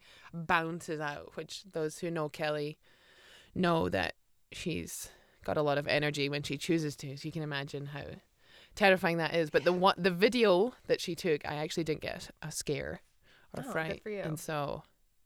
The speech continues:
Speaker 2: But I feel like it's just, like, the stress of always living in fear.
Speaker 1: Yeah.
Speaker 2: Like, you can't just walk in your room with, like
Speaker 1: She's actually really bad at it, and she, like, tries to hide in little, like, cracks in the wall that her, like, half her hip or pelvis is, like,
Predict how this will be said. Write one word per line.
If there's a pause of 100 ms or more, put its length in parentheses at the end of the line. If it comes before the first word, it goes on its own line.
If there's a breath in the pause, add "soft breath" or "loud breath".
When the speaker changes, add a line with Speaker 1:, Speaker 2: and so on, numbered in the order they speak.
(160)
Speaker 2:
But
I
feel
like
it's
just,
like,
the
stress
of
always
living
in
fear. (220)
Speaker 1:
Yeah.
Speaker 2:
Like,
you
can't
just
walk
in
your
room
with,
like
Speaker 1:
She's
actually
really
bad
at
it,
and (120)
she,
like,
tries
to
hide
in
little,
like,
cracks
in
the
wall
that
her,
like, (460 soft breath)
half
her
hip (140)
or
pelvis
is,
like,